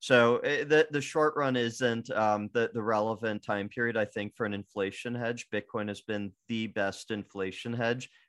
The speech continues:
out of liquid assets since, um, we started, uh, bailing out after the, um,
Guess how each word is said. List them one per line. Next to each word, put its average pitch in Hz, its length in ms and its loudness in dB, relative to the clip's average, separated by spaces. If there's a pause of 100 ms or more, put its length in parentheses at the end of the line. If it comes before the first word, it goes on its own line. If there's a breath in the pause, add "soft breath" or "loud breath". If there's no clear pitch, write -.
(160)
out 117 320 4
of 113 220 0
liquid 107 480 -4
assets 101 880 -2
since, 104 400 -6 (100)
um, 98 380 0
we 110 100 -6
started, 95 540 -2 (460)
uh, 98 240 2
bailing 101 440 0
out 92 160 -2
after 90 360 -4
the, 87 340 -4
um, 87 460 -4